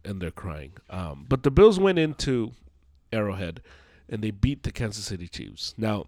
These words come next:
the Bills needed that game. The Bills went into that game and they were six and six.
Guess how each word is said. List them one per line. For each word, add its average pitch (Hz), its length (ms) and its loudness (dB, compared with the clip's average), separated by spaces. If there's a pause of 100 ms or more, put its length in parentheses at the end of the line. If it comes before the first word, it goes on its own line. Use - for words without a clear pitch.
the 101 160 -6
Bills 131 420 6
needed 117 440 0
that 90 180 -6
game. 78 260 -14 (600)
The 110 80 -4
Bills 135 500 4
went 131 240 2
into 127 320 0
that 113 220 -2
game 107 360 -6
and 104 120 -8
they 107 80 -2
were 101 100 -4
six - 380 -4
and 104 100 -6
six. - 400 -8